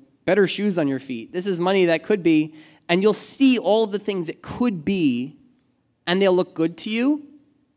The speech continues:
and you'll say, "Why am I doing things this way? Why, why have I gone through the trouble of not, uh, there, if n-, of not gossiping at work?"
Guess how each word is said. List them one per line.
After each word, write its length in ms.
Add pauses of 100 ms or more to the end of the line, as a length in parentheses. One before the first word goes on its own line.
(320)
and 160
you'll 120
say, 280
"Why 580
am 160
I 80
doing 300
things 260
this 180
way? 300 (880)
Why, 380
why 600
have 180
I 80
gone 260
through 140
the 80
trouble 600 (840)
of 320
not, 360 (100)
uh, 320 (140)
there, 240 (120)
if 240
n-, 100
of 220
not 420
gossiping 460
at 100
work?" 320